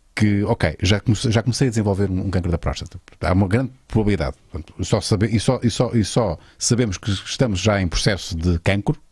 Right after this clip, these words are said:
eh, se fizermos uma, um toque retal, ou se, ou se, se tivermos esse, esse,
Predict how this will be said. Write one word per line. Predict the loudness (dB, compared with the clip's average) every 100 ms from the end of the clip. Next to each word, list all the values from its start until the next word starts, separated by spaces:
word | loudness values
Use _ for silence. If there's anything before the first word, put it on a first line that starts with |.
| -10 -2
eh, | 2 0 -2 -14 -20 -20 -12
se | -4 0 2
fizermos | 2 0 2 0 2
uma, | 2 2 0
um | 0 0 0
toque | 0 -2 -2
retal, | 0 0 -2
ou |
se, | -4
ou | -6 -6
se, | -8 -8 -10
se |
tivermos | -2 0 0 0
esse, | 0 0 0
esse, | 0 0